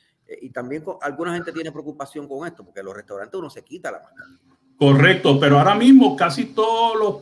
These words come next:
Speaker 2: Este, si tú vienes a ver, la gran mayoría de los empleados de restaurantes han sido vacunados y, y sus empleadores los han forzado a vacunarse.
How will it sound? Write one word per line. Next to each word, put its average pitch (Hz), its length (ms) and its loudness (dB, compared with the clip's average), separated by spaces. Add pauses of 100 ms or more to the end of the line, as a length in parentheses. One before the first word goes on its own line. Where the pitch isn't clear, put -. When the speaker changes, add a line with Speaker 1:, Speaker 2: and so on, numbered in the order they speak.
Speaker 2:
Este, 151 520 -2 (320)
si 156 120 -2
tú 170 120 -4
vienes 208 220 4
a 220 120 0
ver, 220 260 -2 (140)
la 160 180 0
gran 190 260 2
mayoría 220 380 2
de 214 80 2
los 208 120 2
empleados 196 720 2
de 175 140 -2
restaurantes 175 680 -4
han 156 120 -2
sido 196 240 4
vacunados 175 800 4 (320)
y, 147 300 0
y 143 40 2
sus 147 220 4
empleadores 143 720 6
los 139 180 6
han 170 160 0
forzado 185 600 0
a 147 140 0
vacunarse. 139 680 0